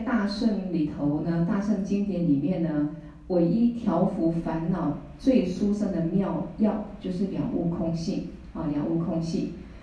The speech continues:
好，所以说为什么要修这个空性，要禅修？啊，比如说为什么要打坐？啊，不只是，不只是眼睛闭起来，什么都不要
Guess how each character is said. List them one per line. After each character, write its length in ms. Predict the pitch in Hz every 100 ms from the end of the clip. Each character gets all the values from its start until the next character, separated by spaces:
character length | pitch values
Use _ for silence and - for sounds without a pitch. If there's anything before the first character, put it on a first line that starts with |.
| -
好， 340 | 185 180 214 214
所 180 | 269 277
以 200 | 226 -
说 240 | 240 240
为 280 | 285 294 233
什 240 | - 165
么 200 | 160 156
要 200 | 208 208
修 440 | 185 - 196 190 190
这 100 | 196
个 200 | 165 165
空 340 | - 180 190
性， 340 | - 208 -
要 220 | 196 175 170
禅 420 | - - 147 151
修？ 480 | - 175 170 170 165 - - -
啊， 220 | - -
比 80 | 160
如 120 | 165
说 220 | - 208 208
为 100 | 208
什 140 | -
么 80 | 156
要 80 | 170 170
打 260 | - - -
坐？ 380 | - 175 - - - - -
啊， 180 | - 151
不 100 | -
只 180 | - 208
是， 220 | - - - -
不 80 | 240
只 300 | - 165 156
是 240 | - 180
眼 240 | 170 156
睛 260 | - 196 -
闭 160 | - -
起 180 | - 139
来， 180 | 139 151
什 140 | 160
么 100 | 151
都 120 | 180
不 240 | 175 -
要 80 | 147